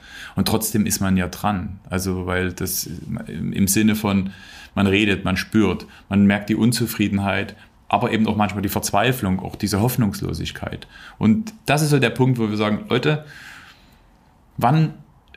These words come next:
wir müssen jetzt eine in-, neue initiale Zündung schaffen. Wir müssen jetzt einen neuen Impuls geben.“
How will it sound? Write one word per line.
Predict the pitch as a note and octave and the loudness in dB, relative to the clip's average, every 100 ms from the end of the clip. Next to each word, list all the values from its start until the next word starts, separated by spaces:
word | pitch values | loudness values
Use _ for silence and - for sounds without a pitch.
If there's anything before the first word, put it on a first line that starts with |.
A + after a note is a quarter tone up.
| - | -8
wir | A#2 A2+ | 2 6
müssen | C3+ D#3+ E3 | 6 6 6
jetzt | C#3 - | 4 4
eine | B2+ | 2
in-, | G#2 B2 | 4 2
neue | A#2 C#3+ | 4 4
initiale | A#2+ B2+ A#2 - A#2 B2+ A2+ G#2 - - | 4 4 4 2 4 2 2 -2 -6 -2
Zündung | - A2+ G2+ F#2 F#2 | 2 2 4 2 0
schaffen. | - - G2+ F2+ | -4 -2 -2 -2
Wir | F2+ | 2
müssen | G2+ A2+ | 2 4
jetzt | A2+ A2 | 2 4
einen | G#2+ | 4
neuen | G#2+ B2+ C3 | 6 4 4
Impuls | A#2 A2+ A2 G#2 | 2 2 2 2
geben.“ | - G2 - - | -2 -4 -4 -8